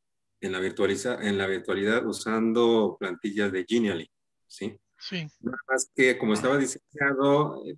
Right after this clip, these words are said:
Speaker 1: tenía que ser sincrónico, o sea, tenía que estar el Game Master presente, así como el físico, estar el Game Master presente.
Speaker 2: Sí.
Speaker 1: Mi pregunta con estas cuestiones que tenemos a lo mejor particularidades en la unam a veces de problemas de conexión o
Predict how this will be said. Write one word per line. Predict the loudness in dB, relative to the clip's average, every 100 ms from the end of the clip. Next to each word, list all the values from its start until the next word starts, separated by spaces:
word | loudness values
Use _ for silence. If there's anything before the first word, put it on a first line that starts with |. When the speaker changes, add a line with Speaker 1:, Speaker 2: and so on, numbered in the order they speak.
| -4
Speaker 1:
tenía | 0 0
que | 0 -2
ser | 0
sincrónico, | 0 0 2 2 2 0
o |
sea, | -4
tenía | -2 0 0
que | -2
estar | -4 0 0
el | 0
Game | 0 0
Master | 0 -2 -4
presente, | -4 -2 -4 -4
así | -4 -4 -2
como | -4 -2
el | -4
físico, | -4 -6 -6 -4 -2
estar | -2 -6 -8 -8
el |
Game | -6 -8
Master | -8 -14 -16 -16
presente. | -10 -8 -8 _ _ _ -20 -20
Speaker 2:
Sí. | -14 -6
Speaker 1:
Mi | -2
pregunta | 2 2 0 -4
con | -2 -2
estas | 0 -2
cuestiones | -4 -12 -10 -10 -6
que | -6 -4
tenemos | -2 -2 -2 -4 -4
a |
lo | -6
mejor | -4 -6
particularidades | -6 -6 -6 -2 0 0 -2 -2
en | -6
la | -6
unam | -4 -4
a |
veces | -4 -6 -6
de | -6
problemas | -4 -6 -6
de | -8
conexión | -8 -10 -10 -8 -10 -10 _ _ _ _ _ _ _ _ _ _
o | -14 -10 -10 -12